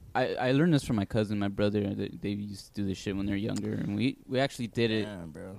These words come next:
Speaker 1: We, we, we didn't do it this
Speaker 2: You
Speaker 1: year,
Speaker 2: had a
Speaker 1: but we
Speaker 2: pretty
Speaker 1: did it
Speaker 2: good
Speaker 1: last year.
Speaker 2: influence growing up. <laughs>
Speaker 1: So what you, what you do is, fuck, I don't even,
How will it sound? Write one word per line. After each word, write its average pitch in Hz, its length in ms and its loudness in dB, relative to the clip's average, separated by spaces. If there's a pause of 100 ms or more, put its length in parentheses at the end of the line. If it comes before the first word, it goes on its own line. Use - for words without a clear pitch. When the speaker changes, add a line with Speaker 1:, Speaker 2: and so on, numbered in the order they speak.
Speaker 1:
We, 139 180 -8 (220)
we, 156 200 -10
we 170 140 8
didn't 202 160 10
do 165 100 10
it 175 80 10
this 127 140 2
Speaker 2:
You 104 60 6
Speaker 1:
year, 107 80 8
Speaker 2:
had - 20 8
a - 40 8
Speaker 1:
but 127 60 4
we 120 80 8
Speaker 2:
pretty 107 80 8
Speaker 1:
did 110 60 8
it 110 40 10
Speaker 2:
good 113 80 10
Speaker 1:
last 120 180 6
year. 110 80 6
Speaker 2:
influence 104 180 6
growing 104 260 4
up. 101 160 2 (320)
<laughs> - 320 -18
Speaker 1:
So 120 400 8
what 120 240 4
you, - 60 -12
what 123 160 0
you 120 80 -4
do 127 300 6
is, 107 440 2 (220)
fuck, 104 260 0 (240)
I - 60 -4
don't 113 100 4
even, 104 400 0